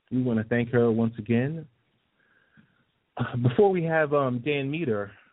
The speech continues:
um, C E O and founder of Allowance Manager, join us, um, basically wanna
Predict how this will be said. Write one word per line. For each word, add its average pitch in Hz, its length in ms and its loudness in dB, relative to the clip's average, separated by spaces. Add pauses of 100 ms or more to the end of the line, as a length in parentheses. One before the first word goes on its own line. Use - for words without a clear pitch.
(160)
um, 110 480 -10 (100)
C 135 140 2
E 123 40 8
O 117 120 8
and 113 120 2
founder 117 500 4
of 110 300 2
Allowance 147 520 2
Manager, 104 420 -2
join 107 380 0
us, 98 200 -4 (1000)
um, 120 480 2
basically 196 300 2
wanna 180 400 4